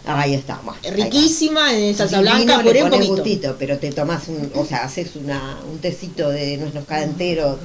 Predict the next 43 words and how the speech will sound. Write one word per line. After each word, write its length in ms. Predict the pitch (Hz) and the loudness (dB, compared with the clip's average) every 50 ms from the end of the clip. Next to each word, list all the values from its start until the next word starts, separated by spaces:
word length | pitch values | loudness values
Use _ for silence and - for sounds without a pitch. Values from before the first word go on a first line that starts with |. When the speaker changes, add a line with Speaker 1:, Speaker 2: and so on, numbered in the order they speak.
| - 165 | -4 0
Speaker 1:
toda 200 | - 175 175 170 | 2 4 6 6
Speaker 2:
Sí, 60 | - | 6
Speaker 1:
la 100 | 392 160 | 6 4
nuez. 200 | 160 165 262 269 - | 4 2 2 4 4
Speaker 2:
sí, 200 | - 214 320 - - - - - - - | 4 2 2 -2 -6 -14 -20 -20 -8 -6
y 120 | 262 226 | 0 4
te 100 | - 214 | 6 6
intoxicás 600 | 214 202 214 202 202 - 220 170 208 202 214 - | 6 6 4 2 2 0 -2 -2 -2 -2 -2 -2
y 40 | 220 | -6
bueno. 180 | 170 151 156 - - | -6 -8 -10 -10 -8
Speaker 1:
Y 80 | 202 175 | -6 -4
ya 140 | 139 135 | -4 -4
está. 120 | - - - - - - - _ - - - - - - - - - - - - - - - - | -6 -8 -14 -20 -20 -20 -20 _ -20 -20 -20 -20 -20 -20 -20 -20 -20 -20 -20 -20 -20 -20 -18 -16
Speaker 2:
Eh, 320 | - 147 147 151 143 139 143 - - | -12 -12 -10 -10 -10 -12 -14 -8 -2
sí, 120 | - 170 170 165 147 135 | 2 4 4 4 2 0
Speaker 1:
Este, 140 | - - 151 | -2 -2 -2
Speaker 2:
tal 160 | 185 175 - | -2 -2 -2
cual. 220 | - 139 131 135 - - - - - _ - _ _ - | -4 -6 -6 -8 -10 -16 -20 -20 -20 _ -20 _ _ 2
Speaker 1:
bueno, 300 | - 285 240 - 135 - - | 4 4 6 6 4 0 2
en, 240 | 202 196 190 202 202 202 190 - | 4 4 4 4 2 0 -2 -2
en 140 | - 196 202 | 0 0 2
las 120 | 208 202 | 2 2
culturas 420 | - 233 226 208 254 277 285 285 285 | 0 -2 -2 -2 0 0 0 0 0
antiguas 420 | 269 247 220 220 254 247 247 277 285 | -2 -4 -4 -4 -4 -2 -2 -2 -4
consideraron, 840 | 285 262 233 196 196 196 180 175 170 175 175 175 165 156 147 135 | -4 -6 -8 -6 -4 -4 -2 0 2 4 4 4 2 0 -2 -2
este, 360 | 139 135 - - - 147 135 | -2 -4 -6 -8 -6 -6 -6
todo 300 | 135 - 185 180 185 180 | -2 0 2 4 6 6
lo 180 | 156 147 139 - | 6 4 2 0
que 80 | 135 139 | 0 0
era 160 | 139 135 127 | 0 0 0
religión, 600 | 120 131 127 123 117 - - 143 151 147 147 135 | -2 -4 -6 -8 -10 -8 -4 -2 -2 0 0 -2
espiritualidad, 760 | 113 - - 131 139 139 131 139 143 139 139 139 139 147 175 185 | -4 -4 -6 -6 -6 -4 0 2 2 2 4 4 2 2 2 0
mucho 400 | 180 170 185 214 214 - 226 214 | 0 2 2 2 0 -2 -4 -4
más 180 | 170 165 170 - | -6 -6 -8 -8
seriamente 580 | - 170 185 202 196 151 143 156 139 185 220 | -8 -6 -4 -4 -4 -4 -4 -4 -2 0 0
de 80 | 240 196 | 0 0
lo 140 | 139 123 - | 0 -2 -6
que 80 | - 117 | -10 -12
lo 100 | 107 110 | -14 -12
tenemos 460 | - - 110 117 117 113 - 175 175 - | -12 -12 -12 -10 -6 -6 -4 -4 -4 -4
en 100 | 147 127 | -4 -4
este 180 | 127 - - | -6 -8 -10
momento, 480 | 113 120 131 151 170 156 139 131 110 | -8 -6 -2 0 0 0 0 -4 -6